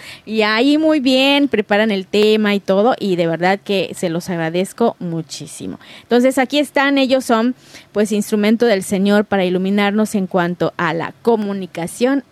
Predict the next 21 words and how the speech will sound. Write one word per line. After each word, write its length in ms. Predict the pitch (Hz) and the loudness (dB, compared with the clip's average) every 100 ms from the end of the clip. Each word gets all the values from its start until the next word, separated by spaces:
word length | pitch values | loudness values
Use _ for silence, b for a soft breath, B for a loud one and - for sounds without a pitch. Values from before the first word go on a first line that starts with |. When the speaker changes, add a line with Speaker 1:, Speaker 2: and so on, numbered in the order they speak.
| - | -4
Speaker 2:
en 240 | 220 214 | -2 -2
el 140 | 202 185 | -2 -4
matrimonio. 640 | 160 147 135 95 127 127 - | -6 -8 -10 -10 -10 -12 -4
Ese 240 | 311 359 403 | -2 0 0
es 100 | 349 | 0
el 160 | 277 | 0
tema 260 | 277 269 285 | 0 2 2
que 120 | 233 | 2
vamos 260 | 202 226 226 | 0 0 -2
a 80 | 185 | -2
tratar 500 | 175 185 190 208 - | -4 -2 0 0 -2
en 180 | 175 180 | -6 -6
este 300 | 202 - 190 | -6 -6 -6
día, 320 | 180 185 285 B B B - | -2 -2 -4 B B B -4
la 200 | 190 185 | -2 0
comunicación. 880 | 214 202 196 196 196 196 233 233 - _ - | 0 0 0 0 -2 0 0 0 -4 _ -4
Qué 120 | 320 392 | 0 0
importante 920 | 440 302 254 247 240 247 220 196 208 | 0 0 0 0 0 0 2 2 2
es, 140 | 214 | 0
maestro 440 | 202 180 180 - 185 | -2 -2 -4 -6 -10
Ismael, 420 | 175 156 185 | -8 -6 -6